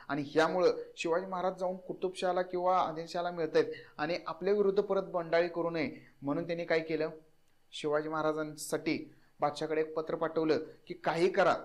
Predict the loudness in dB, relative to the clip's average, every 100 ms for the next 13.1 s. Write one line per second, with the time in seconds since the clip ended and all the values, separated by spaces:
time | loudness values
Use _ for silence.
0 | -12 -18 -8 -4 -4 -6 -8 -6 -8 -8
1 | -10 -10 -14 -20 _ _ _ _ _ _
2 | -8 -4 0 -2 0 0 2 2 0 -2
3 | -2 2 2 4 2 -2 -4 -6 -4 -2
4 | -2 0 0 -2 -8 -10 -4 -2 -2 -4
5 | -6 -6 -8 -10 -6 -6 -8 -12 _ _
6 | _ -10 -6 -6 -8 -14 -4 -4 0 2
7 | 2 2 -8 -6 -4 -4 -6 -8 -6 0
8 | 0 0 0 0 -2 -18 -20 -14 0 0
9 | 0 -2 0 0 0 0 -2 0 0 2
10 | 0 -2 -6 -6 0 0 0 -6 -8 -6
11 | -6 -6 -6 -4 -2 0 0 -2 -6 -4
12 | -4 -4 -4 -4 -4 -6 -4 -8 -4 0
13 | 0